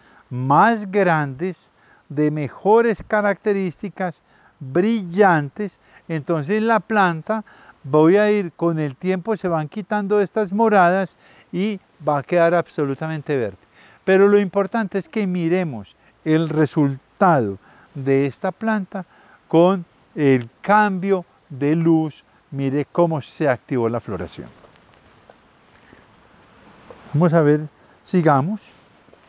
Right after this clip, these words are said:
Aquí tenemos otra multiflora preciosa. Esta se llama Masdevallia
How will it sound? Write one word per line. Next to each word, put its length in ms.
Aquí 280
tenemos 480
otra 640
multiflora 960
preciosa. 720
Esta 200
se 60
llama 220
Masdevallia 720